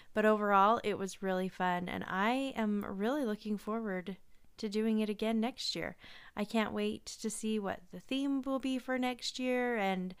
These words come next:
the new twists and turns that will happen, 'cause there's always something new and exciting going on with Gumball Rally. So if this sounded even slightly interesting to you,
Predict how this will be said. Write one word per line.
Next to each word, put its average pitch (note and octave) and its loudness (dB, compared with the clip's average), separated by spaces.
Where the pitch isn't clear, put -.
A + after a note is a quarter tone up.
the A3 4
new G#3 4
twists - -6
and F#3+ -4
turns B3+ 0
that A#3+ 0
will A#3+ -2
happen, A#3 2
'cause A3 -6
there's G3 -4
always G#3 0
something G#3 -2
new G3+ 0
and G3 0
exciting F#3+ -4
going F#3+ -2
on F#3 0
with - -8
Gumball F#3 0
Rally. E3 -6
So - -6
if - -6
this C4 0
sounded C4 2
even A3 0
slightly G#3+ 0
interesting A3 -4
to C4 -6
you, C4+ -2